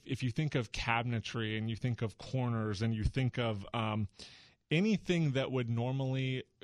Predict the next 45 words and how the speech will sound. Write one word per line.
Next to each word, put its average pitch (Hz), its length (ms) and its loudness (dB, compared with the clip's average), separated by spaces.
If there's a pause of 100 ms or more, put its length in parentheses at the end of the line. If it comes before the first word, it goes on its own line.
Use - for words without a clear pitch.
(120)
have 117 240 0
an 117 160 2
edge 117 380 2
to 151 220 6
it, 147 140 2
if 113 140 -2
you 120 80 2
picture - 380 4
that 120 260 0
rolled 113 560 -2
and 107 260 -4
rounded, 127 600 0 (340)
that's 131 420 0
really 120 560 2 (120)
what 110 240 0
it 104 80 0
means. 104 260 2
You 110 60 4
know, 110 100 2
a - 20 0
lot 104 260 2
of 104 140 -4
columns, 104 760 -2
a 104 40 0
lot 107 280 0
of, 107 320 -2 (280)
you 117 120 2
know, 110 280 0
everything 131 800 4
is 117 240 2
curved. 104 540 -2
You 123 100 0
know, 113 100 0
you, 123 260 -2 (280)
you 139 100 2
kinda 196 240 2
wanna 170 220 4
do 123 160 2
what 123 140 -2
you 117 100 -4
can 120 320 0
to 107 100 0
minimize 107 600 -6
that. 110 200 -4
Again, 113 320 -4